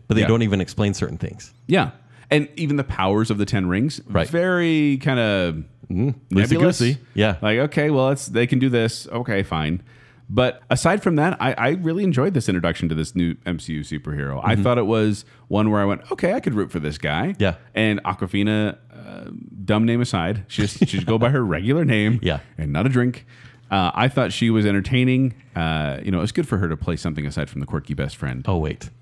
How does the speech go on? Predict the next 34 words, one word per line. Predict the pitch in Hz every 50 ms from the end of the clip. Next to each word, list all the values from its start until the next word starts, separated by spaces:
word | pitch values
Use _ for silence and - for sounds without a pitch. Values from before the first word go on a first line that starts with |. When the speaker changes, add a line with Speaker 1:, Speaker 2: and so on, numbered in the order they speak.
| - -
Speaker 2:
Oh, | 90 87
wait. | 76 71 65 58 - - - - - - - - -
So, | - - 196
yeah, | 170 135 - - -
I | - - 160 180
gave | 180 170 151
this | 151 143 -
one | 147 135 135 113
a | 80 98
three | - - - 135
point | 131 - 120 107 98
five | - 98 90 85 80 78 -
Speaker 1:
Mm-hmm. | 135 131 156 190 - - 87
Speaker 2:
out | 76
of | 73
five | - 73 76 73 -
stars. | - 71 60 58 58 58 - - -
A-, | 135 117 - - -
above | 113 113 120 127 127 117
average. | 107 95 95 95 98 95 92 85 - - - - - - -
Not, | 143 175 190 180 180 - - - -
"Wow. | 104 90 85 85 85 92 104 113 123 139 147 143 -
I | - 92 90
really | 92 90 85 87 98 107 117 113
wanna | 107 104 101 98 95
see | - - 107
that | 98 101 87 87
again." | 85 78 90 87 95 113 139 170 170 - - - - _ - -
But | - 135
I | 117
was | 113 113
like, | 123 -
"Okay, | - 254 269 240 233 240 -
cool. | - - 247 170 98 -